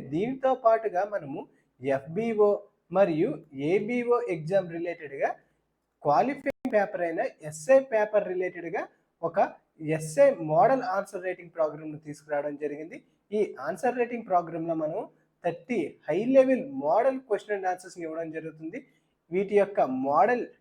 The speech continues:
డెమో క్వశ్చన్స్ కూడా యాప్లో మనం ప్రొవైడ్ చేయడం జరిగింది. దీనితో పాటుగా ఈ థర్టీ క్వశ్చన్స్‌ను కూడా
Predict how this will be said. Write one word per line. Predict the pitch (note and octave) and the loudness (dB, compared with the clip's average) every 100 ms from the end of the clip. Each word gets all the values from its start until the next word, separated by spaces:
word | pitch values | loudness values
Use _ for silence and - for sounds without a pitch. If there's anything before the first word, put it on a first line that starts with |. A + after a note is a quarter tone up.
| _ - | _ -6
డెమో | C3+ D3 A3 | -4 2 2
క్వశ్చన్స్ | A#3 A3+ A3 G#3+ G#3+ | 2 0 0 -8 -10
కూడా | F#3+ G3 G#3+ A#3+ - _ D#3 | -2 4 4 2 -12 _ 2
యాప్లో | D#3 D#3 F3 | 2 2 0
మనం | E3+ E3 | 0 -4
ప్రొవైడ్ | D#3 D#3 D#3 D#3+ | -2 -2 -2 -6
చేయడం | E3 D#3 D#3+ | -8 -6 -8
జరిగింది. | D#3+ D#3+ E3 G3+ C4 _ _ | -8 -8 -12 -14 -20 _ _
దీనితో | D3 G3 A3+ B3 | -4 -4 -2 -2
పాటుగా | A#3+ A#3 A3+ A3+ - | 4 4 4 -2 -4
ఈ | G3 F#3+ | -6 -8
థర్టీ | - D#3 - C4 C4+ | -4 -6 -4 -4 -2
క్వశ్చన్స్‌ను | G#3+ G3 A3+ G#3+ A3+ G3 | 0 0 -2 -12 -6 -2
కూడా | F#3+ | 2